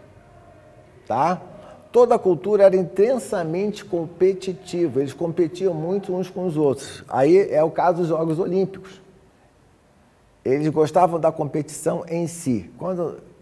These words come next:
tanto que na época dos Jogos Olímpicos, as guerras tinham uma pausa. Então, vamos lá. Como é que eram os gregos? Competitivos,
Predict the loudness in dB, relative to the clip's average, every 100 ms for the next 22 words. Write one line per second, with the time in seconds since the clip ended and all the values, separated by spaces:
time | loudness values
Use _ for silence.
0 | -12 -12 -6 -4 -2 -4 -4 -4 0 2
1 | 2 0 -2 -2 -2 -4 -18 -20 -20 -10
2 | -8 0 0 2 0 -2 -2 -4 -4 -6
3 | 0 0 2 0 0 0 -4 -6 -8 -4
4 | 0 0 0 -4 -14 -20 -20 _ _ _
5 | _ _ _ -20 -20 -4 -2 2 0 2
6 | 0 0 2 2 2 0 -8 -4 -2 -2
7 | 2 8 10 10 6 2 2 4 6 6
8 | 2 -6 -12 -6 -4 0 0 0 -6 -2
9 | 0 0 -4 -16